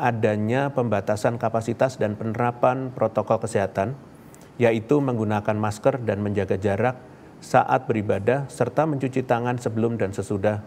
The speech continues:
beribadah. Kedepannya, jika diterapkan perubahan pengaturan khususnya pedoman beribadah secara rinci di rumah ibadah, akan disampaikan oleh Kementerian Agama yang sebelumnya telah melalui kesepakatan lintas kementerian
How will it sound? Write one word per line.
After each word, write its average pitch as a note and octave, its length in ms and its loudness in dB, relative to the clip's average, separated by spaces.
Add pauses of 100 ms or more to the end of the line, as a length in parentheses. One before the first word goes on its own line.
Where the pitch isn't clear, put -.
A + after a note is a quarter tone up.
beribadah. F2+ 560 -2 (720)
Kedepannya, A2 720 2 (480)
jika A#2+ 400 4
diterapkan B2 720 2
perubahan G#2+ 480 0
pengaturan G#2+ 560 0
khususnya A2 400 -4
pedoman G2+ 400 0
beribadah G#2 400 0
secara G2+ 400 -2
rinci A#2 560 0 (400)
di G#2+ 80 2
rumah G2+ 320 0
ibadah, G#2 480 0 (480)
akan C3 320 2
disampaikan A2+ 720 0
oleh A2 240 0
Kementerian G#2+ 480 0
Agama G#2 480 0
yang D3 160 2
sebelumnya B2+ 720 0 (400)
telah A2+ 160 4
melalui G#2+ 480 0
kesepakatan G#2 720 -2
lintas G2+ 400 -2
kementerian F#2+ 640 0